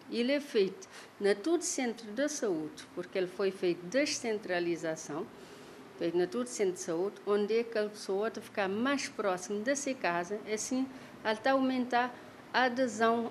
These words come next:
a tratamento. Que a pessoa ficar mais perto de casa, lá naquele centro de saúde, ela fazer esse tratamento, também logo lá ela fazer esse exame, ele também este deslocar para a delegacia de saúde,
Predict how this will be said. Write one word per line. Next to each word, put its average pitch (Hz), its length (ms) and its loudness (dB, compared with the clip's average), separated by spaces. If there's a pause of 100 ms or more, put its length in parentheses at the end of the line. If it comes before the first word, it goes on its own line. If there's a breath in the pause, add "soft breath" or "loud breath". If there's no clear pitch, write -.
(120)
a 220 140 4
tratamento. 208 840 2
Que - 100 -2
a 196 40 -2
pessoa 185 220 0
ficar 175 260 0
mais 165 220 0
perto 254 240 0
de - 60 -12
casa, 277 440 6
lá 180 140 6
naquele 180 220 2
centro 190 220 0
de - 60 -10
saúde, 190 280 4
ela 180 100 2
fazer 185 220 -2
esse 180 200 -2
tratamento, 214 720 2 (640 loud breath)
também 233 400 6
logo 220 200 4
lá 202 120 8
ela 190 100 4
fazer 190 240 0
esse 185 220 2
exame, 226 560 2 (340)
ele 247 80 -2
também 269 260 4
este 254 320 0
deslocar 240 760 0
para 254 100 0
a - 20 2
delegacia 226 640 -2
de 214 80 -6
saúde, 202 400 -2